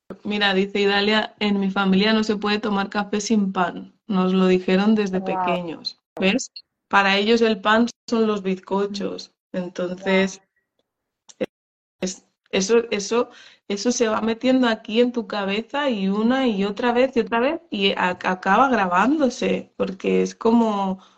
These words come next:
Speaker 1: un, un mono tecleando una y otra vez lo mismo. Entonces, nuestro cerebro no olvida, el cerebro
Speaker 2: Total.
Speaker 1: sustituye.
Speaker 2: Total,
Speaker 1: Entonces,
Speaker 2: total.
Speaker 1: como quieres sustituir
Speaker 2: Sustituye la información.
Speaker 1: Eh,
Speaker 2: Ujú.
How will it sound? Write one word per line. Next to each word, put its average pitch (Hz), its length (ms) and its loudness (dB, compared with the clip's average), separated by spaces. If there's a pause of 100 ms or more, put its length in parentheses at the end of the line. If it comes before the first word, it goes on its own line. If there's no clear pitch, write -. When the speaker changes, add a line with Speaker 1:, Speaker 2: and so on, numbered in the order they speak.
(240)
Speaker 1:
un, 226 280 2
un 233 160 4
mono 226 480 0
tecleando 202 680 0
una 220 340 0
y 208 120 -4
otra 202 220 -4
vez 208 140 -2
lo 190 120 -2
mismo. 208 480 0
Entonces, 214 560 2 (420)
nuestro 208 380 -6
cerebro 202 600 2
no 240 180 6
olvida, 240 640 0 (240)
el 202 180 -2
cerebro 202 360 0
Speaker 2:
Total. - 20 4
Speaker 1:
sustituye. 202 1000 -2 (240)
Speaker 2:
Total, 214 540 -8
Speaker 1:
Entonces, 233 200 4
Speaker 2:
total. - 40 -20
Speaker 1:
como 196 300 -4
quieres 220 320 -4
sustituir 269 880 0
Speaker 2:
Sustituye 220 380 -2
la 240 120 -2
información. 185 760 -10
Speaker 1:
Eh, 190 80 4 (120)
Speaker 2:
Ujú. 185 340 -10